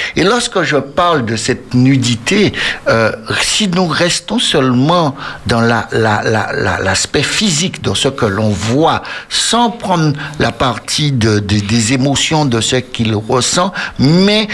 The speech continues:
les émotions qui sont liées simplement à ce que l'on voit,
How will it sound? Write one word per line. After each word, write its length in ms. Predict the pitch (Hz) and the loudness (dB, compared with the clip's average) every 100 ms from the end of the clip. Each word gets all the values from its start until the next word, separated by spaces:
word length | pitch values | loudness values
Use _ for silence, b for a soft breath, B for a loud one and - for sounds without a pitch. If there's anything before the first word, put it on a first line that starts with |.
| B | B
les 260 | 123 135 139 | 0 2 2
émotions 480 | 196 190 190 226 220 | 2 2 0 0 -2
qui 200 | 226 180 | -2 -2
sont 260 | - 143 | 0 2
liées 340 | 135 135 156 202 | 2 2 0 0
simplement 720 | - 160 143 139 131 175 - | 0 -2 0 0 2 0 0
à 100 | 120 | -2
ce 180 | - 165 | -2 -4
que 180 | 170 117 | 0 2
l'on 280 | 104 104 | 2 0
voit, 560 | 92 76 104 117 117 | -2 -2 2 2 0